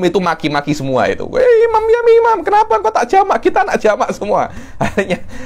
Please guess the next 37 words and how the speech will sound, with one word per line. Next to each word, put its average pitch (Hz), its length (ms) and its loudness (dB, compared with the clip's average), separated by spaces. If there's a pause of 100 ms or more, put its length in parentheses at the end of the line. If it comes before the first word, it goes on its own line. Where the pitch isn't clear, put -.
(140)
sebab 151 320 0
itu 180 240 0
saya 175 320 2
sering 165 240 0
praktikal 165 480 0
apa? 151 480 0 (200)
Jamak 147 320 2
takdim 156 480 0
bil 120 100 2
mator. 110 300 0
Hatta - 400 0
bukan 131 240 0
hanya 120 320 0
hujan, 113 400 -2
hatta 185 480 -2 (240)
salju 170 400 -2
turun 156 320 2
dikit. 127 320 -4 (240)
<laughs> 170 240 -6
Mereka 170 320 0
nak 156 160 -2
apa 170 160 0
namanya? 165 640 0 (480)
Jamak. 90 400 -6
Mereka 120 320 0
nak, 139 240 -4
mereka 120 240 2
nak, 123 240 -4
mereka 120 320 -2
nak 85 160 -16
jamak. 85 240 -10
Itu 151 160 -6
tidak - 240 -4
ada, 120 320 0
tidak 131 320 -6
ada 110 80 -4
masalah. - 400 -14